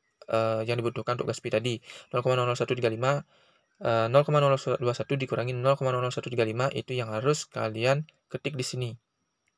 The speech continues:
Nah, itu, teman, ya, minimal pokoknya, eh, sediakan gas fee-nya. Nah, setelah sediakan gas fee, ataukah kalian ingin menambahkan lagi senilai dengan B N B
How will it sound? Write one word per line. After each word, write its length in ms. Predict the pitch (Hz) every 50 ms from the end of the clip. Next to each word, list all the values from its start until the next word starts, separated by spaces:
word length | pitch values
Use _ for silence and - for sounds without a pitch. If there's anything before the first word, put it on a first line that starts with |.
| _ _ _ _
Nah, 240 | - 95 90 85 82
itu, 160 | 85 90 -
teman, 160 | 101 101 107
ya, 160 | 117 113 110 110
minimal 480 | 110 110 110 113 120 123 131 135 135
pokoknya, 400 | - 117 110 107 131 143 147 - - _ _ _ _ _ _ -
eh, 200 | - 123 127 123 123
sediakan 400 | - 123 120 110 - 123 123 117
gas 160 | 107 - -
fee-nya. 320 | - 110 107 104 101 - - _ _ - - - - - - - - - _
Nah, 240 | - 143 151 151 147
setelah 320 | - 165 156 160 160 175 175
sediakan 400 | - 151 143 135 - 131 127 123
gas 260 | 107 104 104 - - -
fee, 480 | - 107 110 117 127 139 160 202 - _ _ _ _ _ _ _ _ _ _ _ - - _ - - - - _ _
ataukah 800 | - 120 123 - - 135 127 127 - - 147 147 139 - - -
kalian 320 | - 127 123 127 127 147
ingin 240 | 131 127 135 139 139
menambahkan 480 | 131 131 120 120 120 - 123 123 120 127
lagi 240 | 139 147 147 156 143
senilai 640 | - - 131 123 123 123 120 120 127 127 127 120
dengan 320 | 123 113 117 123 117 117 107
B 80 | - -
N 220 | - 107 104 101
B 320 | 98 92 98 - 147 160